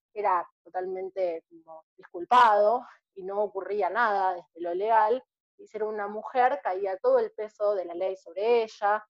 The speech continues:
mm, toda una estigmatización social muy fuerte. Después me parece que esto empieza a cambiar cuando,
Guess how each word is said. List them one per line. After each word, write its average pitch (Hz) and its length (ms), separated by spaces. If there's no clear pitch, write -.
mm, 180 200
toda 220 180
una 208 100
estigmatización 185 680
social 202 360
muy 196 160
fuerte. 202 580
Después 247 420
me 254 100
parece 220 440
que 202 140
esto 208 260
empieza 214 440
a 202 40
cambiar 226 640
cuando, 170 1120